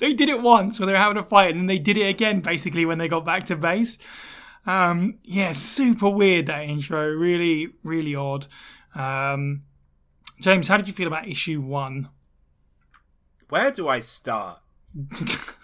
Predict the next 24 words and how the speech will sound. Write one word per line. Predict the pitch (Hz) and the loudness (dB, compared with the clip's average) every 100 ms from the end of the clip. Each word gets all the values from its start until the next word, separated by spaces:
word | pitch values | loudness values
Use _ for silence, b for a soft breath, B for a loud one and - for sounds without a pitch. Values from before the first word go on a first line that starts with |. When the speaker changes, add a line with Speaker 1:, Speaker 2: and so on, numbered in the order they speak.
| _ - | _ -8
Speaker 2:
Uh, | 123 143 135 117 110 | 0 2 2 -2 -6
probably | - 285 269 | 2 2 4
on | 226 | 0
the | 175 | 0
first | - 196 175 175 - | -2 4 4 2 2
page | 170 170 135 127 | 4 4 0 -2
where | 135 135 | 2 4
I | 131 | 2
get | 135 | -2
introduced | 135 143 120 139 135 | -4 -6 -8 -8 -8
to | 135 | -12
three | 123 139 143 147 | -12 -8 -6 -6
characters, | - 147 151 123 - 104 135 - - _ _ - - 139 | 0 4 4 2 -8 -12 -8 -8 -10 _ _ -20 -14 -14
Speaker 1:
<laughs> | - - _ _ - | -14 -20 _ _ -4
Speaker 2:
like, | 143 135 160 | 0 0 2
at | 156 - | 2 2
the | 156 | -6
same | - 165 156 143 | 0 2 2 -2
time. | 131 143 147 120 110 131 _ 135 - | -2 2 4 2 -4 -12 _ -4 4
Like, | 160 143 175 | 8 8 8
Speaker 1:
<laughs> | |
Speaker 2:
I, | 226 - - - _ _ - | 2 0 -6 -12 _ _ -6
I | 180 165 170 | -4 2 2
d-, | 165 | 2